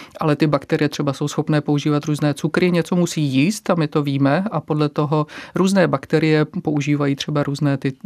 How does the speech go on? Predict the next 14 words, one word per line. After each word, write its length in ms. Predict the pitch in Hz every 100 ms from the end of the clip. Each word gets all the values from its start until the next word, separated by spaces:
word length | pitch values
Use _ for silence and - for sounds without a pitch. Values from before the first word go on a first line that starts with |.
| 165
eh, 280 | 170 143 135
ty 140 | 151
cukry 340 | 151 143 - 143
nebo 180 | 135
různé 300 | 139 143 147
ty 120 | 143 143
substráty 600 | 139 - - 143 139 139
a 60 |
podle 220 | 131 139
toho 160 | 135 143
jsme 180 | - 151
je 40 |
schopni 320 | 143 143 -
identifikovat. 840 | 139 139 139 139 - 127 123 123 147